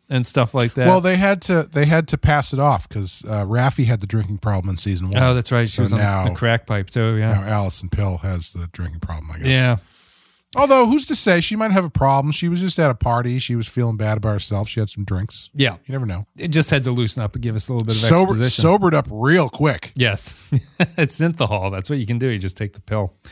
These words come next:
Speaker 1: Um, literally, for her, that's appropriate. Um, <laughs> so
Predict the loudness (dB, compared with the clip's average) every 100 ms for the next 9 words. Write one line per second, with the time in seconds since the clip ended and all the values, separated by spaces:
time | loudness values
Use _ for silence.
0 | -20 -20 -20 -4 2 4 2 0 -4 _
1 | _ 0 2 4 0 0 2 2 0 -2
2 | -2 -2 -2 -8 _ _ _ 0 2 2
3 | 0 -4 -8 _ _ _ _ -10 -8 -8
4 | -6 2 4 4 2 0